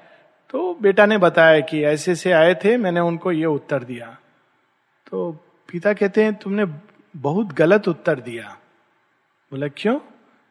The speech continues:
बोला, "तीन बार क्यों बोले तुम? एक बार बोलने से बहुत है।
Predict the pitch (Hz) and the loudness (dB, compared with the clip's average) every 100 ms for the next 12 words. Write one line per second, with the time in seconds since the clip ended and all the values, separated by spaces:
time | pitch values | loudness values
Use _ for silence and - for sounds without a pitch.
0 | _ 208 247 247 233 277 330 285 233 220 | _ 2 2 4 4 4 8 8 6 2
1 | 190 165 151 127 123 110 104 _ _ _ | 2 2 2 -2 -12 -16 -20 _ _ _
2 | _ _ _ _ 208 226 233 240 247 208 | _ _ _ _ 4 6 8 8 8 8
3 | 214 220 214 233 180 160 175 - 120 95 | 6 6 4 2 2 2 2 -2 -8 -10